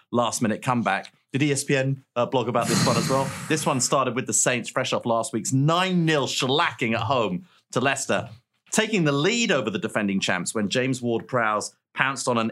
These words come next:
Speaker 1: Ederson error in the thirteenth minute. But at seventieth minute, Sergio Aguero goal. Wow, what a footballer.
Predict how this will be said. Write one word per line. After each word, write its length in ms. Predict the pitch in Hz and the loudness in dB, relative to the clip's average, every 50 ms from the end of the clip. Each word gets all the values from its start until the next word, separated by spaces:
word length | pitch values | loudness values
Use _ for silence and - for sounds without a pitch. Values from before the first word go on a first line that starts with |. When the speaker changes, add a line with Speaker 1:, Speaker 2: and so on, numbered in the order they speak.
| - | -2
Speaker 1:
Ederson 480 | 139 151 143 143 139 - 127 110 107 98 | -2 -2 0 0 0 0 0 0 0 0
error 280 | 110 110 107 107 107 - | 0 0 0 -2 -2 -2
in 100 | 107 101 | -2 -2
the 60 | 95 | -2
thirteenth 480 | 92 - 117 104 - - 107 80 - 98 | 0 0 -2 -2 0 -2 -4 -4 -2 -2
minute. 180 | 98 87 - | -2 -2 -2
But 80 | - 95 | -2 -2
at 80 | 101 - | -2 0
seventieth 460 | - - 135 135 143 - 123 104 - | 0 0 0 0 0 -2 -2 -2 0
minute, 180 | 113 104 98 - | 0 -2 0 0
Sergio 480 | - - 135 127 131 127 135 123 120 120 | 0 0 0 0 0 0 -2 -2 -2 -2
Aguero 420 | 110 110 104 101 101 98 95 87 | -2 -2 0 0 0 0 -2 -2
goal. 300 | - 87 85 80 80 78 | -2 -2 -2 -2 -4 -6
Wow, 320 | 76 78 90 87 87 87 | -6 -4 -4 -2 -2 -2
what 200 | 87 78 87 87 | -4 -4 -4 -6
a 40 | 85 | -6
footballer. 560 | - - - - - 90 90 87 90 90 87 | -6 -10 -14 -14 -8 -8 -6 -4 -2 -4 -4